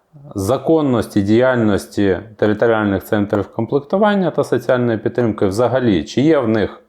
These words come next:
законна підстава існувати і працювати, чи створені вони, і чи мають вони взагалі хоч якісь повноваження. Але перед тим, як дивитись це відео, попрошу вас поставити йому лайк,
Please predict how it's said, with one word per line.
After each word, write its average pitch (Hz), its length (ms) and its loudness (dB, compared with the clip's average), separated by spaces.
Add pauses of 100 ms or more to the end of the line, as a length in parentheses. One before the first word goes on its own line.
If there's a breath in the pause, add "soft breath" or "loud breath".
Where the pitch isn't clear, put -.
(140)
законна 113 800 0
підстава 131 760 0 (240 loud breath)
існувати 127 720 0
і 120 60 4
працювати, 120 760 0
чи - 180 -4
створені 123 640 0
вони, 110 460 0 (360 loud breath)
і 135 240 2
чи 123 160 -4
мають 131 360 0
вони 131 320 2
взагалі 117 500 2
хоч - 280 -4
якісь 120 320 -2
повноваження. 85 920 -2 (680 soft breath)
Але 170 280 2
перед 135 240 -2
тим, 139 180 2
як 101 160 0
дивитись 117 480 0
це 143 100 2
відео, 208 380 2
попрошу 127 500 -2
вас 90 160 -2
поставити 107 560 -2
йому 101 220 0
лайк, 190 320 2